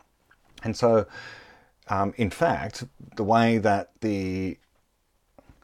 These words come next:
the way that Heisenberg's uncertainty principle works is that the sharper that you try to make your,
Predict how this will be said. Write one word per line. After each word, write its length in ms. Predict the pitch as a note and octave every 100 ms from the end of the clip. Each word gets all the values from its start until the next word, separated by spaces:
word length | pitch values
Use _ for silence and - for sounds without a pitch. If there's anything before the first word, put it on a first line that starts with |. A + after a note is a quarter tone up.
| _
the 100 | G2
way 200 | A2+ A#2+
that 200 | A2 F2
Heisenberg's 680 | - - B2 A#2+ G#2 G2+ G2
uncertainty 400 | F2 - F2+ F#2
principle 320 | F#2+ F2 F2
works 360 | C3+ B2+ -
is 140 | G#2 F2+
that 100 | G#2+
the 80 | G#2+
sharper 600 | - - C3+ D3 E3+ F#3
that 120 | C#3+
you 140 | B2
try 520 | A#2 - B2 B2+ B2+
to 260 | B2+ - G#2
make 580 | G2 A#2 C3+ - F3 - - _ _ _ -
your, 560 | G2 G2+ G2 G2 F#2+